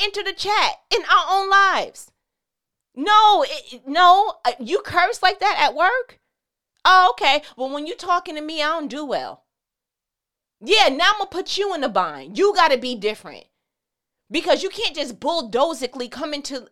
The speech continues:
my life or any area that I have to share life with you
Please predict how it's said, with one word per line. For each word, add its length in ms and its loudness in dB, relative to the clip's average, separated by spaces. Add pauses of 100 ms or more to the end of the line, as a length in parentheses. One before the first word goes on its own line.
my 320 0
life 480 0 (200)
or 200 4
any 320 -8
area 320 0
that 140 -4
I 80 2
have 180 -4
to 80 -10
share 300 -2
life 320 -2
with 260 -4
you 240 -8